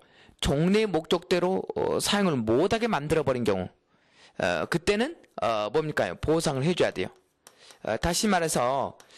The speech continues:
어, 논으로 사용하고 있는데 그린벨트에 묶어가지고, 묶여가지고 논으로 또 사용을 못하게 만들어버린 경우, 그때도 보상 규정이 없으면은 그때는, 어, 뭡니까요? 어, 위법하지 않다.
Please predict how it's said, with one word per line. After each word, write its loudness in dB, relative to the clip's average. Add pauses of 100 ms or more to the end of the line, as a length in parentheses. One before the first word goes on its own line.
(160)
어, -2
논으로 2
사용하고 0
있는데 0
그린벨트에 0
묶어가지고, -2
묶여가지고 0 (360)
논으로 2
또 0
사용을 0
못하게 2
만들어버린 0
경우, 2 (340)
그때도 0
보상 0
규정이 0
없으면은 -2 (280)
그때는, -2 (280)
어, 0
뭡니까요? -2 (480)
어, 0
위법하지 0 (640)
않다. -2